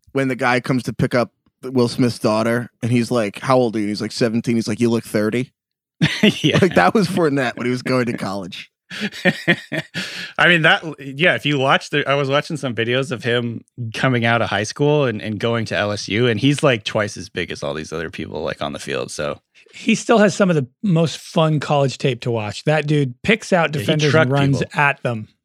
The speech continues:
Speaker 3: It was so fun.
Speaker 1: Do you guys hear
Speaker 2: Yeah.
Speaker 1: the snow plow outside my house right now?
Speaker 3: No.
Speaker 1: I'm under a foot
Speaker 2: Oh,
Speaker 1: of
Speaker 2: yeah.
Speaker 1: snow.
Speaker 2: Heifetz, how, how is this storm going, by the way?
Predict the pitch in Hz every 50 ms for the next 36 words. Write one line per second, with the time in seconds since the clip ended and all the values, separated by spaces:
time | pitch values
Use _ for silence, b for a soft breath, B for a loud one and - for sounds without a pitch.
0 | _ - 151 135 - - - 156 135 - - 131 113 107 - _ _ _ _ _
1 | 151 127 156 151 165 170 180 - 226 202 170 151 - - - 123 113 113 117 -
2 | - 139 127 123 120 120 123 - - 131 117 113 110 107 117 110 110 113 - 131
3 | 123 117 117 127 123 139 147 - _ _ _ _ _ _ _ _ _ - 120 113
4 | 113 127 - _ _ _ _ _ _ _ _ _ _ _ - 135 156 175 180 170
5 | 135 120 - - - - 170 196 220 214 160 120 147 175 196 - 135 131 - 156
6 | 165 202 - - - 151 165 190 202 202 165 - 156 147 - - - - 143 147
7 | 143 123 104 107 104 104 101 98 101 104 98 101 101 104 101 92